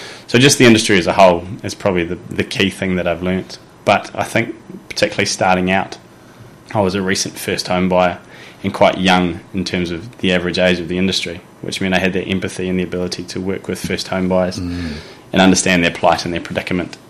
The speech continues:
Speaker 1: and work alongside them from, you know, step A to, to eventually getting the keys to the home and then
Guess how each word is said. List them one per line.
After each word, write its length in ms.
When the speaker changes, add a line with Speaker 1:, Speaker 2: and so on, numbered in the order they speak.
Speaker 1:
and 180
work 200
alongside 520
them 220
from, 640
you 120
know, 140
step 340
A 220
to, 300
to 180
eventually 420
getting 260
the 60
keys 340
to 120
the 80
home 240
and 120
then 180